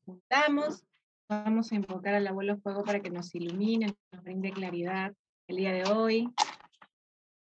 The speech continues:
Así que, y hoy día traje una, una velita de color violeta, medio moradito, para,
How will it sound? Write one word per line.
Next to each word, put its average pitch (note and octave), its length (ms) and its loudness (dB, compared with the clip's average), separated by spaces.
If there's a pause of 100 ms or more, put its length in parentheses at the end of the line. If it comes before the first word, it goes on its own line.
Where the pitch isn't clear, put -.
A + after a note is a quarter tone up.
(160)
Así F3 160 -10
que, F3+ 380 -4
y C4 220 2
hoy C#4+ 280 4
día D4 380 2
traje C4 380 2
una, B3+ 500 0
una B3 240 0
velita A3+ 340 0
de A#3+ 160 -2
color G3+ 760 2 (520)
violeta, A3 1080 2
medio G3+ 200 0
moradito, G3+ 880 -2
para, G#3+ 400 0